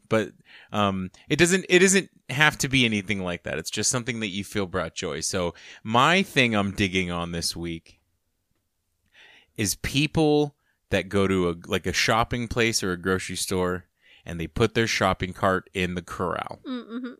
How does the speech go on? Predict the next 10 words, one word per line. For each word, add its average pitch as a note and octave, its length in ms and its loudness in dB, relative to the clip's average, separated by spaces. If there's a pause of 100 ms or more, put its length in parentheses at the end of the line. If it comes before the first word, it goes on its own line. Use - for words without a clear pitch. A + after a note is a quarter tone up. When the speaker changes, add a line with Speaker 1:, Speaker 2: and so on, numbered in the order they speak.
Speaker 2:
mm-hmm, A#3+ 100 -12 (200)
mm-hmm. B3+ 140 -8 (580)
Speaker 1:
And G#2 120 -4
there's G2 220 0
two F3+ 340 2
reasons B2+ 560 4
why G2 300 4
I F2+ 100 -2
say F2 360 0
this, D2 480 -12